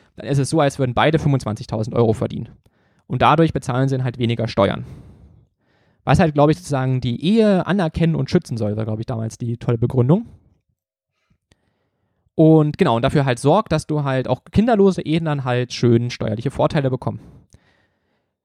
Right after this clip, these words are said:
Das hab ich mal irgendwie durch so einen tollen Nettolohnrechner durchgejagt, um so ein bisschen, ähm, quasi da so ein bisschen Zahlenbeispiel zu machen.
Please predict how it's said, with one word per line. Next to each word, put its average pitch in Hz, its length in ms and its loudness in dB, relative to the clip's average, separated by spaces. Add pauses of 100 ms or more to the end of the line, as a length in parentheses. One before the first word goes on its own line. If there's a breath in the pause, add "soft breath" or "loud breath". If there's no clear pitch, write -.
(440 soft breath)
Das 156 180 -6
hab 160 140 -4
ich 156 100 -2
mal 147 160 4
irgendwie 143 220 2
durch 135 160 2
so 135 120 2
einen 127 320 -4
tollen 120 300 -2
Nettolohnrechner 190 920 2
durchgejagt, 190 680 -2
um 151 140 -2
so 139 100 2
ein 135 60 0
bisschen, 127 560 -2
ähm, 113 420 0 (720)
quasi 120 300 -2
da 120 100 2
so 120 80 0
ein 123 40 -4
bisschen 120 340 -8 (340)
Zahlenbeispiel 170 800 2
zu 170 100 -6
machen. 156 300 -4